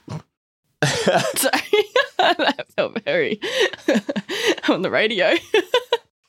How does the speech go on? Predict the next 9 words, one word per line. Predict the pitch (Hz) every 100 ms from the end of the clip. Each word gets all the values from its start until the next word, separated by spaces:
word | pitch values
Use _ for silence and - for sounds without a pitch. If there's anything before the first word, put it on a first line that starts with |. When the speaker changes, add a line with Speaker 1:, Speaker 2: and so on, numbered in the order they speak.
| - - - - 349 - _ - 762 415 466 554 587 - _
Speaker 2:
<laughs> | 302 349 349 339 320 320 320 320 214
Speaker 1:
Which | 156
way | 165
are |
we | 151
taking | 127 113 113
it? |
So, | - 151 -
like, | 151 135